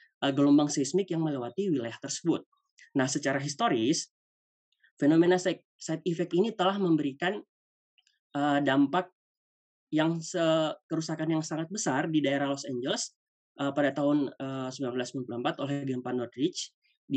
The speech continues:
mana lokasi tersebut sebenarnya tidak terlalu jauh dari, eee, atau hanya berjarak satu kilometer dengan lokasi yang tidak terlalu terdampak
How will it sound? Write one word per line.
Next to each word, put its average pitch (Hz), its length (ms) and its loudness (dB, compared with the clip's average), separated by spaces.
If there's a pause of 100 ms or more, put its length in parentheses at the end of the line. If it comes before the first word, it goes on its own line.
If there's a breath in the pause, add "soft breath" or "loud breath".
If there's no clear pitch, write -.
mana 180 320 4
lokasi 156 400 0
tersebut 180 480 -4
sebenarnya 156 480 0
tidak 147 240 -2
terlalu 143 320 0
jauh 160 320 -2
dari, 139 320 0 (480)
eee, 131 320 -4
atau 160 400 -2
hanya 175 240 2
berjarak 156 400 -2
satu 180 240 -8
kilometer 143 480 -4
dengan 143 320 0
lokasi 170 400 -6
yang 180 80 -6
tidak 147 240 -4
terlalu 139 320 -4
terdampak 117 560 -4